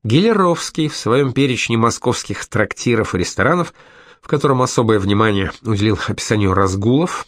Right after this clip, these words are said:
маленьких и больших купеческих безобразий,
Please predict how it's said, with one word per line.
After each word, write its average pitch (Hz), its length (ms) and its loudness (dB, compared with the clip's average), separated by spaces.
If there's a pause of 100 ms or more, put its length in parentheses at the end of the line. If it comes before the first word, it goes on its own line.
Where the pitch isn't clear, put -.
(120)
маленьких 165 560 -2
и - 20 2
больших 151 460 0
купеческих - 680 -2
безобразий, 135 760 2